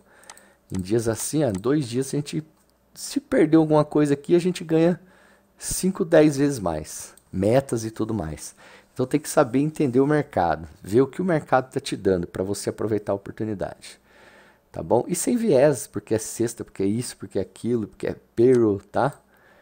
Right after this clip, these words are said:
Então esse foi o resumo do, do mini índice, tá? Esse foi o resumo do mini índice. Vamos dar uma olhada no dólar, pra dar uma olhadinha rápida aqui no dólar. O dólar aqui, pessoal,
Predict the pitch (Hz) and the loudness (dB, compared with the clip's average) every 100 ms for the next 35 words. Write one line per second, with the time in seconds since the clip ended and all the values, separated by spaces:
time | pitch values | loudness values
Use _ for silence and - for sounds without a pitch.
0 | _ _ - 90 - 117 120 139 - 147 | _ _ -14 -12 -2 2 2 0 -2 0
1 | 147 117 127 131 131 131 117 107 95 107 | 0 0 -2 -2 -2 -2 -2 -4 -6 -2
2 | 120 131 113 92 82 - - - _ _ | -2 0 0 -2 -4 -10 -16 -20 _ _
3 | _ _ _ - 82 87 - 101 101 101 | _ _ _ -12 -8 -8 -4 -4 -4 -4
4 | 101 101 107 113 82 78 - - - _ | -6 -4 -4 -4 -4 -8 -14 -20 -20 _
5 | _ _ _ _ _ _ _ _ _ _ | _ _ _ _ _ _ _ _ _ _
6 | _ _ 87 101 110 113 101 107 113 110 | _ _ -8 -2 0 2 2 0 -2 -4
7 | 90 90 85 76 82 - - - 90 85 | 0 2 4 0 -10 -18 -10 -6 -6 -4
8 | 87 80 87 87 82 87 - 87 85 87 | -6 -8 -10 -12 -2 -2 -2 -10 -14 -10
9 | 85 80 80 76 - - _ _ _ - | -10 -4 -2 -2 -6 -18 _ _ _ -8
10 | 185 113 120 131 98 90 - 131 90 - | -4 4 6 6 4 2 -2 -4 -4 -8
11 | - 73 | -10 -12